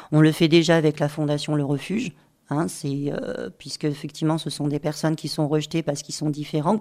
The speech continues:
Donc, on est là pour accompagner justement, euh, la Fondation Le Refuge sur la notion de transidentité et qu'ils puissent les accompagner au mieux. Euh, on a fait également, euh, donc moi, je suis vraiment ouverte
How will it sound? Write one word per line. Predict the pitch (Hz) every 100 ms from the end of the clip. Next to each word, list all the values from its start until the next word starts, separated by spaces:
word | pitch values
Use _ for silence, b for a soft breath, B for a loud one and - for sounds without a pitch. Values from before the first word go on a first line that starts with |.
| B B B B -
Donc, | 147 147
on | 156 151
est |
là | 151 156
pour | 156 139
accompagner | 147 170 170 170 175 170 160
justement, | 143 - 151 151 156 156
euh, | 147
la | 156 151
Fondation | 147 160 156 156
Le | 160
Refuge | 156 151 170 165
sur | 170
la | 175
notion | 165 160 165
de | 160
transidentité | - 151 160 156 151 156 151 175 180 B B B
et | 147
qu'ils | 156 147
puissent | 160 -
les | 151
accompagner | 151 156 151 156 147
au | 147
mieux. | 151 185 226 B B B B B 151
Euh, | 143 139 143 143 -
on | 156 156
a | 151
fait | - 185
également, | 175 170 175 180 185 190 -
euh, | 160 151 151 147 147
donc | 143 147 151
moi, | 170
je | 165
suis | 151 151
vraiment | 151 185 208
ouverte | 190 160 185 -